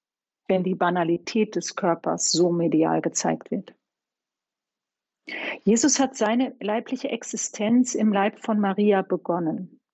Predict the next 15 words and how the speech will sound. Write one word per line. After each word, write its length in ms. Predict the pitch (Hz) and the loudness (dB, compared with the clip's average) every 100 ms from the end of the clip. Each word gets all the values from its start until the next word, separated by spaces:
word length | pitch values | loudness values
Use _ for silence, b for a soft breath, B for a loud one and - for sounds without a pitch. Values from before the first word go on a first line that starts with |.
| _ _ _ | _ _ _
Er 120 | 185 | -2
hat 160 | 214 - | 0 0
seinen 440 | - 175 196 190 | -2 -2 0 -2
Körper, 440 | 185 190 240 294 262 | -2 -2 0 0 0
seine 260 | 202 190 | 0 -4
Zellen 540 | - - 196 208 233 233 | -4 -2 0 4 4 4
von 240 | - 208 | 2 -4
ihr. 440 | - 226 202 156 - _ _ _ _ _ _ _ _ _ _ _ _ B B B | 2 4 4 0 -8 _ _ _ _ _ _ _ _ _ _ _ _ B B B
Ob 180 | - - | -20 -4
er 120 | 220 | 2
ihr 180 | 208 185 | 2 2
wohl 180 | 180 - | 0 0
ähnlich 380 | 180 175 202 - | -2 -2 -4 -4
sah? 240 | - 240 262 _ _ _ _ _ _ _ - | -2 -2 -4 _ _ _ _ _ _ _ -4
Darauf, 300 | 180 185 | -2 -2